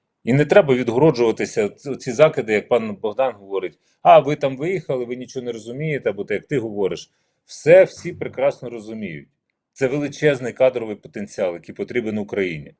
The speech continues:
Величезний. Інтегрований вже в світове співтовариство, в світову цивілізацію.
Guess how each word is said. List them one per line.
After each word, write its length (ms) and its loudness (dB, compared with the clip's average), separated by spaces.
Величезний. 840 4
Інтегрований 680 4
вже 280 4
в 80 0
світове 420 -6
співтовариство, 840 -10
в 40 -14
світову 360 -4
цивілізацію. 800 0